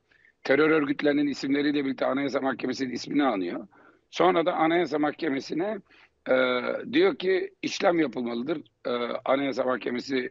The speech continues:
üyeleri hakkında suç duyurusunda bulunuyor. E, meselenin hukuki tarafı bomboş tabii. Anayasa Mahkemesi üyelerini Anayasa Mahkemesi yargılayabilir. On beşte on üye evet derse olur.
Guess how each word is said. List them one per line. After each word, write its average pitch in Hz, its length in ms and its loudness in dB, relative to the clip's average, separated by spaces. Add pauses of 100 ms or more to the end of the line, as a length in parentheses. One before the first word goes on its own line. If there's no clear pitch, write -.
üyeleri 120 320 0
hakkında 110 340 0
suç - 300 -4
duyurusunda 95 520 -2
bulunuyor. 92 360 -2 (760)
E, 135 40 6 (200)
meselenin 175 720 2 (120)
hukuki 143 380 0
tarafı 160 340 2
bomboş 156 400 2
tabii. - 400 -10
Anayasa 143 360 2
Mahkemesi 139 480 0
üyelerini 135 340 0
Anayasa 131 400 0
Mahkemesi 127 540 -2
yargılayabilir. 120 760 0 (560)
On 143 240 4
beşte 143 300 0
on 143 260 0
üye 139 180 2
evet 131 380 -2
derse 123 300 -2
olur. 120 360 -4